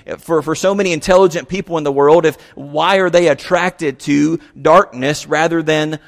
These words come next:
light? For some of them, maybe for many of them, they don't know any better. Uh, other verses that we read in our Bible class was that, uh, they, they've been blinded and can't see the light for whatever reason.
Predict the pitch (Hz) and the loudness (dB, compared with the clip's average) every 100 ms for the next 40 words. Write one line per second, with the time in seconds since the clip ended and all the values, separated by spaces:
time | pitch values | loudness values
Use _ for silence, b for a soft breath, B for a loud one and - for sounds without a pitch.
0 | b 165 165 139 - - _ _ _ _ | b -2 0 -2 -8 -20 _ _ _ _
1 | _ _ _ - 165 - 202 226 147 120 | _ _ _ -6 -6 -4 -4 -2 -4 -4
2 | 131 175 190 _ - 170 220 202 165 165 | -8 -8 -12 _ -8 -2 -2 -2 -4 -4
3 | 208 208 156 143 156 185 180 b - 202 | -2 0 -2 -2 -4 -6 -14 b -4 -2
4 | 196 196 226 170 127 113 98 _ _ _ | -2 -2 0 -2 -4 -6 -8 _ _ _
5 | _ _ 127 139 175 175 180 170 156 156 | _ _ -8 0 0 0 -2 -4 -6 -2
6 | 160 165 156 160 151 151 - 151 156 156 | 2 2 2 0 0 -2 -4 -4 -4 -6
7 | 147 143 147 b b 127 135 147 143 156 | -6 -4 -4 b b 0 2 0 0 -2
8 | 151 143 139 156 196 214 160 127 113 - | -2 -4 -2 -2 -2 -4 -2 -2 -4 -6
9 | 127 175 175 - - 226 214 147 123 120 | -10 -10 -14 -12 -10 -6 -4 -4 -2 -4
10 | - 135 139 185 190 180 160 196 196 143 | -4 -10 -6 -2 -2 -2 -2 -2 -4 -4